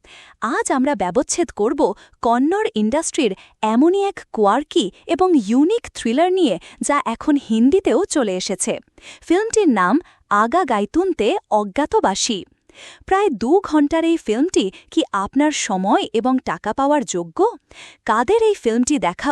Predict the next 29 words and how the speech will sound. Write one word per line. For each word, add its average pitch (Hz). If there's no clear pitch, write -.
উচিত 214
আর 285
কাদের 220
কমপ্লিটলি 320
অ্যাভয়েড 202
করা 440
উচিত, 349
সব 247
জানতে 196
হলে 277
এই 247
ব্রুটালি 370
অনেস্ট 247
রিভিউটি 233
শেষ -
পর্যন্ত 220
দেখুন। 190
And 214
don't 196
worry, 240
এই 359
রিভিউটি 254
কমপ্লিটলি 269
স্পয়লার 220
ফ্রি। 185
So, -
what's 190
the -
story 226